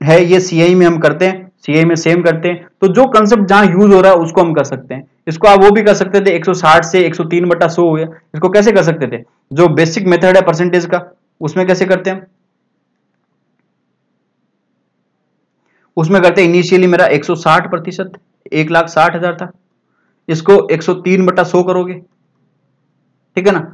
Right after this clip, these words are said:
फिर उसके बाद में एक सौ दो पॉइंट पांच बटा सौ करोगे, into पांच प्रतिशत, एक सौ पांच बटा सौ। ये जो फॉर्मूले से करते हैं वो ऐसा करते हैं।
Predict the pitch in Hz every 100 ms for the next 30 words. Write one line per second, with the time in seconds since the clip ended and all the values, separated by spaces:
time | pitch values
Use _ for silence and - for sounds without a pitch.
0 | _ _ - 240 196 160 190 180 196 185
1 | 185 170 156 185 180 185 175 165 160 165
2 | 170 165 175 165 175 180 185 185 _ _
3 | _ _ _ _ _ _ _ _ _ -
4 | 170 165 226 220 - _ - 156 165 170
5 | 165 175 - - 143 - 160 156 160 165
6 | 165 160 - 151 151 _ _ _ _ _
7 | - 180 208 196 208 190 190 202 214 202
8 | 185 196 196 185 185 196 190 190 165